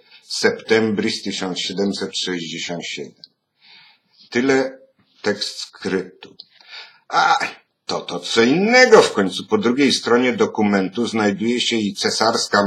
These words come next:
mość cesarzowa wszech Rosji, a nie jakiś zafajdany ubek. A poza tym, ileż w tym dostojnym tekście pięknych słów i sformułowań,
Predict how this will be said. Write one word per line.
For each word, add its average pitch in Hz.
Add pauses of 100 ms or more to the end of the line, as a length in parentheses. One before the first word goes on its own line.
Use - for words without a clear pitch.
mość 110
cesarzowa 104
wszech -
Rosji, 90 (320)
a 104
nie 113
jakiś 113
zafajdany 107
ubek. 120 (440)
A 92
poza 110
tym, 110
ileż 120
w -
tym 107
dostojnym 107
tekście -
pięknych 101
słów 165
i 90
sformułowań, 101